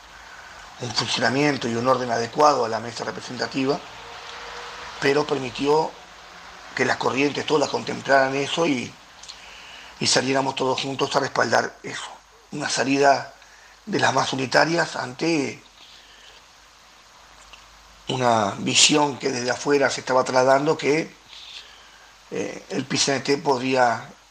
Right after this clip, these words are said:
perder su unidad, cosa que se quedaron con las ganas nuevamente, porque la Central de Trabajadores del Uruguay, nuestra querido,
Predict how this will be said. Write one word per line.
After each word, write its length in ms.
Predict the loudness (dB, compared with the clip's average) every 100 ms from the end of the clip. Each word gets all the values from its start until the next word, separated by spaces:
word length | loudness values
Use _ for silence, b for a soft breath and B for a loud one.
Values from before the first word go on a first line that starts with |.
| _ _ _ 0
perder 300 | 0 2 0
su 180 | 0 -4
unidad, 440 | -4 4 6 6
cosa 240 | 2 -2 0
que 100 | 0
se 200 | -2 0
quedaron 240 | 2 2
con 120 | 2
las 120 | 2 2
ganas 200 | 2 2
nuevamente, 680 | 0 2 0 2 -2 -2 -6 -8 B B B B B B B
porque 200 | -2 0
la 80 | -2
Central 420 | -2 -4 4 4
de 100 | 4
Trabajadores 800 | 4 2 4 2 4 4 0 -4
del 100 | -6
Uruguay, 420 | -4 4 4 4 -2
nuestra 260 | -10 -8
querido, 800 | -6 -2 0 0 0 2 0 -2